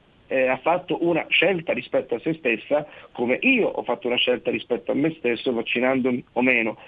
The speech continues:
ed è chiaro che rispetto a queste scelte, l-, l-, hanno delle conseguenze. Eh, tutto questo e vedere addirittura dietro un complotto ebraico, perché c'è anche questo,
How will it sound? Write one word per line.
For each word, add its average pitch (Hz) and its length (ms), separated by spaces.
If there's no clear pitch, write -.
ed 131 120
è 143 60
chiaro 143 300
che 120 100
rispetto 135 340
a 113 60
queste 143 320
scelte, 151 640
l-, 113 760
l-, - 220
hanno 151 340
delle 120 240
conseguenze. 104 760
Eh, 143 1000
tutto 262 260
questo 135 580
e 151 120
vedere 190 400
addirittura 180 800
dietro 170 580
un 165 140
complotto 170 680
ebraico, 196 540
perché - 220
c'è 143 120
anche 147 240
questo, 185 500